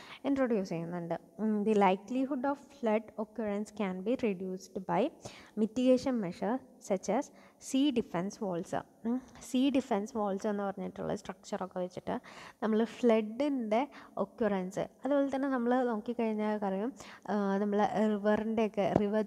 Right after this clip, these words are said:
ട്രെയിനിങ്, ആ, വർക്ക്സൊക്കെ ഉണ്ടായിരിക്കും. ആ, നമ്മുടെ ഫ്ലഡൊക്കെ, ഫ്ലഡിനുള്ള ചാൻസൊക്കെ കുറയ്ക്കാൻ വേണ്ടിയിട്ട്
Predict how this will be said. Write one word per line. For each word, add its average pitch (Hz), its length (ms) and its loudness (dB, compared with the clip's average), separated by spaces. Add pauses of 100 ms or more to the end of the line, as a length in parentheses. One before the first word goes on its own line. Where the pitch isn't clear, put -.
ട്രെയിനിങ്, 208 400 -2
ആ, 196 460 2
വർക്ക്സൊക്കെ 190 680 0
ഉണ്ടായിരിക്കും. 165 500 -2 (460)
ആ, 196 280 2
നമ്മുടെ 190 240 0
ഫ്ലഡൊക്കെ, 196 760 0
ഫ്ലഡിനുള്ള 190 680 0
ചാൻസൊക്കെ 190 600 -2
കുറയ്ക്കാൻ 190 600 -2
വേണ്ടിയിട്ട് 190 580 -2